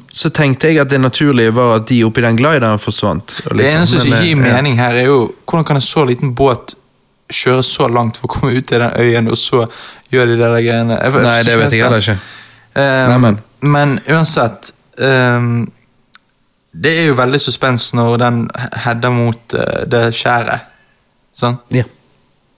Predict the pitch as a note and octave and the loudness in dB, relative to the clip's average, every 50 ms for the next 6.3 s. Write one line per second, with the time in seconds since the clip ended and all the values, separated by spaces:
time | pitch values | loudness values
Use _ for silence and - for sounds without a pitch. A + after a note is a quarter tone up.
0 | _ _ _ _ _ _ _ _ _ _ _ - C3 C3+ C3+ C3 B2+ B2+ C3 - | _ _ _ _ _ _ _ _ _ _ _ -2 0 0 2 2 2 0 -2 -2
1 | - C#3+ C#3+ C#3+ C3+ B2+ B2 C3 C3 B2+ B2 A#2+ A#2 A#2 A#2 A2 G#2+ _ _ _ | -2 0 2 2 2 0 0 0 0 2 2 2 0 0 -2 -2 -4 _ _ _
2 | _ _ _ _ _ _ _ _ _ _ _ _ _ _ _ _ - - B2+ C#3 | _ _ _ _ _ _ _ _ _ _ _ _ _ _ _ _ -8 -4 -2 0
3 | C#3+ C3 A2 - - - - - - - - - - _ - - - E3 D#3+ D3 | 0 0 -2 -4 -8 -18 -20 -20 -20 -20 -20 -20 -20 _ -10 -4 0 0 2 2
4 | C3+ C3 B2+ E2 B1+ A1 G1+ - - _ _ _ _ _ _ - C3+ C3 D3 C#3+ | 2 2 2 0 -2 -4 -8 -10 -16 _ _ _ _ _ _ -12 -6 -2 -2 0
5 | C3+ C3 B2+ B2 - - - D3 C3+ C3 C3 - C3+ C3 C#3 D3+ E3+ D#3+ D3 C#3 | 0 0 -2 -6 -6 -4 -2 -2 0 0 0 0 2 2 2 2 2 2 2 0
6 | - - C3 C3 C3+ | 2 2 2 2 2